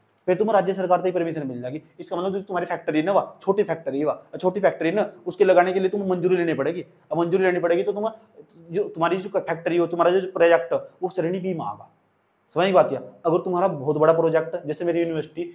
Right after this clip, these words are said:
बीस करोड़ रुपए लग रहे हैं इसमें, अब बहुत सारे प्रभाव डाल सकती है, और इसके लिए ना मुझे, इसके लिए मुझे कम से कम बीस बीघा जमीन की आवश्यकता, बीस बीघा जमीन भी चाहिए, बीस बीघा जमीन भी चाहिए, इसलिए मेरा, मेरा प्रोजेक्ट श्रेणी ए में आएगा।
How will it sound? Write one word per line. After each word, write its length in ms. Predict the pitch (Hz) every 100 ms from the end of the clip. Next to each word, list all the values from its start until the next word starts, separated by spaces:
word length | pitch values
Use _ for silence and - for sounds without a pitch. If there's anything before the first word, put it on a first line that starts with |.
| _ 131
बीस 220 | 175 -
करोड़ 220 | 160 151
रुपए 200 | 151 143
लग 120 | 120
रहे 80 | 120
हैं 100 | 127
इसमें, 160 | - - _ _ _ _ -
अब 80 | 143
बहुत 180 | 170 170
सारे 200 | 175 175
प्रभाव 320 | 165 143 147
डाल 180 | 143 139
सकती 280 | 143 - 151
है, 160 | 151 - _
और 80 | 175
इसके 300 | 196 - 202
लिए 160 | 165 175
ना 100 | 220
मुझे, 440 | 214 185 - -
इसके 240 | 170 - 175
लिए 160 | 170
मुझे 200 | 160 156
कम 160 | 175 175
से 60 | 196
कम 60 |
बीस 260 | 151 190 175
बीघा 180 | 160 170
जमीन 260 | 160 151
की 100 | 139
आवश्यकता, 500 | 135 127 - 135 - _ _ -
बीस 220 | 190 190
बीघा 200 | 160 165
जमीन 240 | 156 156
भी 80 | 180
चाहिए, 420 | 180 160 131 107 - _ _ 135
बीस 160 | 160
बीघा 200 | 165 165
जमीन 200 | 165 160
भी 60 | 165
चाहिए, 180 | 156 160
इसलिए 300 | 170 - 170
मेरा, 160 | 165
मेरा 180 | 151 165
प्रोजेक्ट 280 | 160 156 170
श्रेणी 360 | - 156 165 165
ए 40 |
में 100 | 135
आएगा। 240 | 107 113